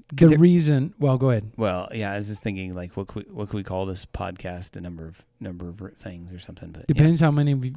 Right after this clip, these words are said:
Speaker 2: listeners you wanna get, how much you want it to be catchy.
Speaker 1: Do we want it to be viral?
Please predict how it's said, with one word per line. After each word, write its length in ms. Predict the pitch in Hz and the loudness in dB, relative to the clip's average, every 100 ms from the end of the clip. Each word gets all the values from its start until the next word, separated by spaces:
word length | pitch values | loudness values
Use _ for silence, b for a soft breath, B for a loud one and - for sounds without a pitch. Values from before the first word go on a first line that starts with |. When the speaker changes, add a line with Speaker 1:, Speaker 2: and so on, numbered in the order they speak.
| 185 180 | -14 -12
Speaker 2:
listeners 640 | 139 135 139 127 117 107 | -4 -2 0 0 -2 -2
you 100 | 113 | -2
wanna 160 | 110 107 | -2 -4
get, 100 | 101 | -4
how 100 | 117 | -4
much 220 | 117 - | -4 -2
you 100 | 117 | -2
want 160 | 117 110 | -2 -4
it 40 | |
to 60 | 113 | -6
be 100 | 104 | -6
catchy. 380 | - 123 - 127 | -6 -8 -2 4
Speaker 1:
Do 80 | |
we 100 | 131 | 6
want 160 | 143 139 | 8 4
it 60 | 120 | 0
to 40 | |
be 100 | 117 | -2
viral? 420 | 101 87 73 58 | 0 -2 -4 -12